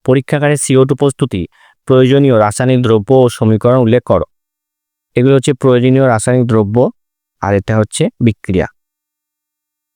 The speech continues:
চার নাম্বার, উভধর্মী অক্সাইড কাকে বলে? উদাহরণ দাও।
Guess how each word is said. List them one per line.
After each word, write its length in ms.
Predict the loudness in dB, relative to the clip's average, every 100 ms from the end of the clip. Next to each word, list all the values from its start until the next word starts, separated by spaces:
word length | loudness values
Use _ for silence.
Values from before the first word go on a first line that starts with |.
| _ _ _ _ _ -4
চার 160 | -2 0
নাম্বার, 260 | 0 -2 -6 _ -2
উভধর্মী 520 | 2 2 2 2 2
অক্সাইড 340 | 0 -2 -4 -4
কাকে 300 | -6 -2 0
বলে? 220 | 2 0 -4 _
উদাহরণ 360 | -2 0 0 0
দাও। 180 | 0 -2